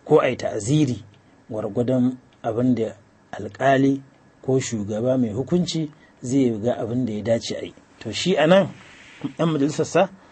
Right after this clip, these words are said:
sun ce masa ya ɗauki kai ya ƙyale shi, shi ne abin da zai gyara shi, shi ne maslaha, "Wa a'rid anil jahilin." Qala ibn Abbas, mai ruwaya Abdullah bin Abbas, Allah ya ƙara da a gare shi, shi da mahaifinsa,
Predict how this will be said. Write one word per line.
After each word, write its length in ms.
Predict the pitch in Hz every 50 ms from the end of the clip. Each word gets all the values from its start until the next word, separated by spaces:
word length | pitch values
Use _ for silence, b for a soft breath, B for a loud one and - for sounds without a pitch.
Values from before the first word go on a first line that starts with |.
| b b b
sun 240 | - - - 127 123
ce 160 | 123 - 131 117
masa 220 | 120 120 - 110
ya 60 | 101 95
ɗauki 300 | - - 123 117 - -
kai 160 | - 127 120 104
ya 40 | 95
ƙyale 320 | - - 120 123 123 110 -
shi, 240 | - - 170 - - - _ _
shi 260 | - - - - 139
ne 120 | 135 120 -
abin 180 | 107 113 113 113
da 60 | 104
zai 140 | 104 101 95
gyara 300 | 92 98 98 98 92 87
shi, 100 | - - - - _
shi 200 | - - 170 175
ne 120 | 165 143 120
maslaha, 440 | 113 113 - - 123 107 101 98 104
"Wa 160 | 113 131 151
a'rid 140 | 151 131 120 120
anil 200 | 135 131 123 107
jahilin." 420 | 113 113 110 98 104 104 101 95 - B B B B B _
Qala 220 | - 156 180 196 202
ibn 120 | 185 214 208
Abbas, 520 | 175 156 147 135 131 156 156 147 - -
mai 240 | 127 120 123 131 135
ruwaya 360 | 135 147 165 175 175 165 139 113
Abdullah 280 | 117 127 143 147 139
bin 140 | 127 123 120
Abbas, 460 | 110 113 110 131 151 143 - - - B B B B B B B B B B -
Allah 240 | 160 190 202 202 175
ya 60 | 151
ƙara 240 | - 170 160 156 143 127
da 180 | 139 143 143 135
a 60 | 131
gare 260 | 120 117 113 139 151
shi, 140 | 143 - -
shi 140 | - 143 123
da 100 | 127 120
mahaifinsa, 640 | 123 117 110 98 - 156 170 - - 156 143 -